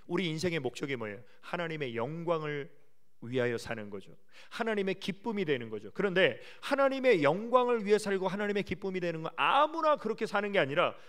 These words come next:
믿음이 있는 사람이 하나님의 기쁨이 된다는 거예요.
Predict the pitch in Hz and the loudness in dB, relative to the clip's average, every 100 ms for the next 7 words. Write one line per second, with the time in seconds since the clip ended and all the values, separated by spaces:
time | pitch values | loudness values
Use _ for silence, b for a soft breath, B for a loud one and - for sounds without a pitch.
0 | B 165 131 196 208 208 202 180 139 151 | B -10 -4 -2 0 -2 -2 -2 -2 -2
1 | 147 139 127 123 127 139 131 123 117 - | -2 -4 -4 -4 -4 -4 -4 -2 -2 -2
2 | 120 110 107 101 104 101 - | -4 -8 -8 -10 -12 -14 -16